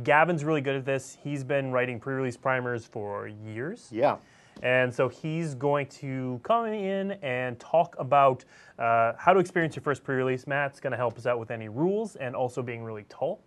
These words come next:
Speaker 2: And he, he loves himself some comedy styling, so
Speaker 1: He, he
Speaker 2: we
Speaker 1: does.
Speaker 2: can look
Speaker 1: He's,
Speaker 2: forward
Speaker 1: he's
Speaker 2: to
Speaker 1: an
Speaker 2: a few
Speaker 1: amusing,
Speaker 2: jokes.
Speaker 1: amusing human.
Speaker 2: Yep.
Speaker 1: Um, other than that, we're out, uh, until next week.
Speaker 2: Yeah.
Speaker 1: Uh, Kenji Igashira's coming up after this. He's gonna be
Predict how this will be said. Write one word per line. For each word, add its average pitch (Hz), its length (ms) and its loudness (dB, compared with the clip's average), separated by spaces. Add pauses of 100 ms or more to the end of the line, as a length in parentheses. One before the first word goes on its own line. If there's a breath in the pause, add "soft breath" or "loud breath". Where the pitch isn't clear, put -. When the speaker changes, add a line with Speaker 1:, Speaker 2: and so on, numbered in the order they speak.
Speaker 2:
And 113 360 0 (100)
he, 113 340 -10
he 113 120 -12
loves 113 320 2
himself 117 400 0
some 107 160 -12
comedy 110 320 -2
styling, 95 440 -2
so 101 340 -4
Speaker 1:
He, 127 120 -8 (120)
he 143 80 -6
Speaker 2:
we 139 40 -4
Speaker 1:
does. 123 220 4
Speaker 2:
can 120 100 -2
look 113 140 -4
Speaker 1:
He's, 139 60 -8
Speaker 2:
forward 117 180 2
Speaker 1:
he's 120 160 2
Speaker 2:
to 175 60 -4
Speaker 1:
an - 40 -2
Speaker 2:
a - 60 2
few 180 160 0
Speaker 1:
amusing, - 100 2
Speaker 2:
jokes. 165 460 6
Speaker 1:
amusing 160 420 -4
human. 107 340 -6 (100)
Speaker 2:
Yep. 151 220 0 (460 loud breath)
Speaker 1:
Um, 156 460 8 (420)
other 190 180 6
than 196 220 0
that, 202 420 0 (440)
we're 156 300 0
out, 190 500 6
uh, 151 240 4
until 156 340 2
next 151 380 0
week. 254 300 -6
Speaker 2:
Yeah. 135 140 -4
Speaker 1:
Uh, 123 200 2
Kenji 202 440 -4
Igashira's 175 480 -6
coming 135 300 -4
up 120 160 0
after 120 260 0
this. 202 320 -2
He's 117 140 -16
gonna 113 160 -16
be 107 220 -12